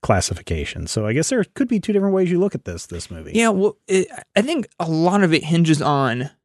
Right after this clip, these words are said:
Speaker 2: Jake's big, um, speech about his Greek paper at the end when he's
Speaker 1: Mm-hmm.
Speaker 2: talking to the girl he's, he's fallen in, in, in, in like with, um, when he's talking about,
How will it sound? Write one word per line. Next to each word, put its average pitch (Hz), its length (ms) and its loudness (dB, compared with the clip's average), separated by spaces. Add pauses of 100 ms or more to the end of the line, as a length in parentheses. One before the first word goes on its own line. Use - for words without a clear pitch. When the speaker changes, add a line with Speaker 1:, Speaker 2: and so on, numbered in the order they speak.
(260)
Speaker 2:
Jake's 135 600 -2
big, 123 600 -2 (680)
um, 73 260 -10
speech - 420 0
about 117 580 -2
his 160 200 0
Greek 160 300 0
paper 165 280 2
at 147 120 2
the 139 100 -4
end 139 260 -2
when 135 80 2
he's 113 100 2
Speaker 1:
Mm-hmm. 113 120 2
Speaker 2:
talking 139 340 -2
to - 180 -2
the 117 160 -4
girl 131 380 2
he's, 117 400 -4 (340)
he's 127 280 -2
fallen 131 400 2
in, 117 280 -2 (140)
in, 123 260 -6 (100)
in, 139 220 -2
in 143 200 0
like 110 240 -2
with, 120 300 -2 (480)
um, 107 460 0
when 147 120 2
he's 143 120 2
talking 160 400 0
about, 135 400 2